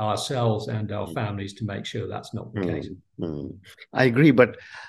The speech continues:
Speaker 2: from, from a very philosophical perspective, while I agree that we'll all go away, how does one answer this question? Uh, because most children,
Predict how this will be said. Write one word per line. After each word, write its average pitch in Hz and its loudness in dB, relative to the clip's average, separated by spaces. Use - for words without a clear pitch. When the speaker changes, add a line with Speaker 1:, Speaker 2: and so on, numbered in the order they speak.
Speaker 2:
from, 151 4
from 151 4
a 151 8
very 160 8
philosophical 139 2
perspective, 117 -2
while 101 2
I 98 2
agree 101 0
that 92 -2
we'll 92 -2
all 92 0
go 85 0
away, 110 0
how 233 0
does 220 2
one 196 0
answer 131 4
this 95 -6
question? - -8
Uh, 98 -6
because 107 2
most 180 6
children, 139 6